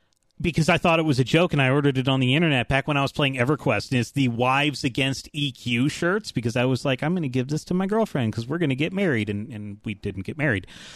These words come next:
Uh, but they're, like, still in that, and so I see them, and it's like, I don't wanna, like, just send them to Goodwill, because, like, I know somebody probably wants some of these shirts, and some of these E three shirts I haven't worn. The ones I'm worn, I'm not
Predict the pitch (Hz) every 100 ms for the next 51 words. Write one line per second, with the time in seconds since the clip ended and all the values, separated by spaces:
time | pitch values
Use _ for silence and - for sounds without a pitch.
0 | - - 156 135 131 147 131 139 160 156
1 | - - 151 135 135 143 139 131 160 156
2 | 135 - 202 156 127 127 131 123 - 139
3 | 131 147 147 190 185 143 143 131 - 147
4 | 143 131 110 127 107 131 98 90 _ _
5 | _ _ _ _ _ _ _ _ _ -
6 | 139 151 135 123 - 127 120 - 135 139
7 | 139 - 160 139 113 127 110 110 104 -
8 | 113 104 98 117 104 - 139 208 196 170
9 | 156 160 160 151 135 113 113 120 113 98
10 | 98 139 226 185 151 127 147 143 120 117
11 | 113 113